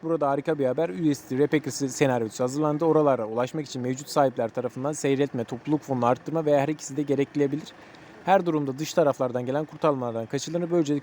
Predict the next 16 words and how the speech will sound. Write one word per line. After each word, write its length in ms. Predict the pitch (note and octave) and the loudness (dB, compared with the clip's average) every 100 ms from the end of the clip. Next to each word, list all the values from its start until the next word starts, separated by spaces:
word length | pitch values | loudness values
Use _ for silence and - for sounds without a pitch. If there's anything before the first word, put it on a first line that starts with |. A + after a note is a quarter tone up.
| - | -2
topluluk 420 | D3+ - A#2+ A#2 | -2 -2 -6 -4
kimseye 340 | D3+ C3 C#3+ | -6 0 4
borç 200 | C#3 C#3+ | 4 2
kalmaz 360 | - D3 D3+ C3+ | 0 -2 0 0
diyerek 220 | C3 D3 | -2 0
topluluğun 340 | D#3 - C#3 C3+ | -2 -2 -4 0
kendi 260 | D3+ D3+ | 0 0
kendini 320 | C#3+ B2+ C3 | -2 -4 -2
yenileyip 420 | C#3+ D3 C#3 C3+ D3 - - - | -2 -2 0 0 -2 -8 -20 -12
güzel 300 | B2+ E3 D3 | 2 4 4
bir 40 | |
şekilde 320 | C3+ B2+ B2+ C#3 | -2 -6 -4 -4
çözüm 320 | C#3+ C3 D3 | -2 -2 0
yapabileceğini 640 | C3+ C3+ B2+ A#2+ B2+ D3+ | 0 0 0 0 2 4
belirtiyor 440 | C#3+ C#3 C#3 D3+ C3 | 4 4 2 4 4
arkadaşlar. 540 | A#2 B2 A#2+ - E3+ | 4 -2 -2 0 -2